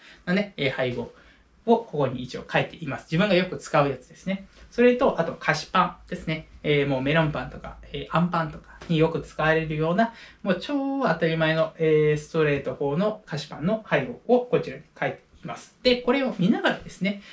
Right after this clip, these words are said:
えー、こちら二パーセントと一点五パーセントって、やっぱりね、えー、まあ、例に漏れず塩の量が違うわけなんですけど、いやいやいや、な、何この零点五パーセントの違いはっていうところをお話していきましょうという話です。はい。で、うん、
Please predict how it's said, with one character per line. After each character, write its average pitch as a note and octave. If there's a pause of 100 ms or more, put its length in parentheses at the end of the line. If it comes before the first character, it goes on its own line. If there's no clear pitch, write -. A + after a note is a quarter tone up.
(200)
え F3+
ー、 F#3
こ A#3+
ち A#3
ら G#3
二 E3+
パ B3
ー A#3+
セ B3
ン F3+
ト -
と -
一 E3+
点 C3
五 B2
パ D3
ー -
セ D3
ン -
ト -
っ -
て、 -
や F3
っ F3
ぱ B3
り D#3
ね、 D3 (100)
え D3+ (160)
ー、 C#3+
ま D3
あ、 C#3+
例 F3
に B2+
漏 C3
れ G3
ず A#2+
塩 D#3
の D3+
量 C3+
が B2
違 -
う D3
わ D3+
け C3
な B2
ん C#3
で -
す -
け F3+
ど、 F3+ (760)
い -
や C#3
い A#2+
や A#2+
い A#2
や、 B2+
な、 F3+
何 G#3+
こ C3
の D3
零 C#3+
点 B2
五 B2+
パ -
ー -
セ -
ン -
ト B2+
の B2
違 C3
い -
は A#2+
っ -
て -
い A3+
う A#3
と C4
こ C4+
ろ C#4+
を - (160)
お C#3+
話 C3
し -
て B2
い A#2
き -
ま C3+
し -
ょ G#3+
う -
と -
い -
う -
話 -
で -
す。 -
は -
い。 - (1120)
で、 D#3 (500)
う G#3+
ん、 C#3+